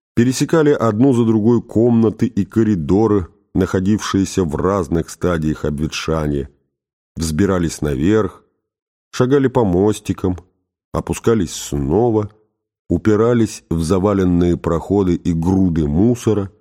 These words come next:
зато на некоторых участках, поражавших по контрасту своей идеальной чистотой, почти бежали,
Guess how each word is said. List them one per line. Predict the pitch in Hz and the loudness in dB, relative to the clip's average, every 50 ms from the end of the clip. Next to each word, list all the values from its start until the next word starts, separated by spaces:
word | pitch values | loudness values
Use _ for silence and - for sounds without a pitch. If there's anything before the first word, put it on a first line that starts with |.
| _ _ _ _ _ _ _ _ _ _ _ _ - - | _ _ _ _ _ _ _ _ _ _ _ _ -8 -2
зато | 80 98 101 - 104 101 | -2 0 2 2 2 2
на | 98 | 4
некоторых | 92 107 123 117 - - 92 87 - - | 4 4 2 2 0 -2 -2 -2 0 -2
участках, | 90 - - 107 123 123 - - - - 67 - - | -4 -2 0 2 2 2 0 -4 -10 -12 -12 -12 -12
поражавших | _ - - 85 82 85 80 71 78 92 95 87 - - - 76 - _ | _ -4 -2 0 0 0 0 0 0 0 0 0 -4 -6 -8 -10 -10 _
по | - 73 | -10 -10
контрасту | - - 85 80 73 - 80 87 87 78 - - 76 71 | -4 -2 -2 -2 0 -2 -2 -2 -2 -4 -4 -8 -10 -10
своей | - - 76 73 76 76 - | -6 -4 -2 -2 -2 -2 -2
идеальной | - 82 76 76 85 87 85 82 78 73 71 69 67 | -2 -4 -2 0 0 0 0 0 -2 -2 -2 -4 -6
чистотой, | - - 82 78 - - 82 71 - - 107 104 87 - _ - _ _ _ _ _ _ _ _ | -6 -6 -8 -8 -6 -8 -8 -6 -2 0 0 0 0 -4 _ -20 _ _ _ _ _ _ _ _
почти | - 90 85 - - - - 127 | -2 -2 -2 -2 -6 -2 0 0
бежали, | 123 104 92 117 127 120 98 90 101 123 120 104 92 82 73 67 60 - | 0 0 2 2 2 2 2 0 0 0 2 2 0 0 -2 -4 -6 -10